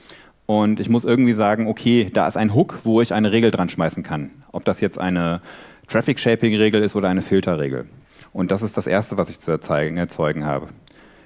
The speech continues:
Das ist dieses, dieser Befehl,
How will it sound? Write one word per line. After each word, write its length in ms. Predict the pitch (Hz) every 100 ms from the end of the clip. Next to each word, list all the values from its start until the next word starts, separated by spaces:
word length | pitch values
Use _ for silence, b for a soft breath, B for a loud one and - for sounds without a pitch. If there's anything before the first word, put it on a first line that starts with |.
| b
Das 400 | 107 95 117 165
ist 440 | - 131 170 - - _ _ _ _ _ -
dieses, 500 | 104 98 104 90 -
dieser 280 | - 104 98
Befehl, 460 | 82 - 85 143